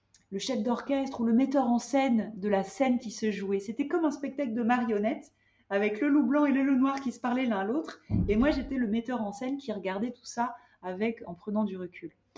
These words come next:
Et, et en sortant de là, euh, je, en sortant de cette, de cette retraite,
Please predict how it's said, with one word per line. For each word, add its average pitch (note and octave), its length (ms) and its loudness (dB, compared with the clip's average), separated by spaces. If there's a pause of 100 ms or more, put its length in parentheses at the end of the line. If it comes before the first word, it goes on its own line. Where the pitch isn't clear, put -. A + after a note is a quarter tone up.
(540)
Et, A3+ 360 4 (840)
et B3+ 80 2
en B3 100 6
sortant D4 540 6
de A#3 120 6
là, A#3+ 540 8
euh, E3+ 380 -2 (420)
je, F3 1000 -2
en E3+ 100 -8
sortant F#3 340 -6
de G#3+ 60 -2
cette, G#3+ 280 -14
de E3+ 300 -6
cette F3+ 240 -12
retraite, G#3 640 -6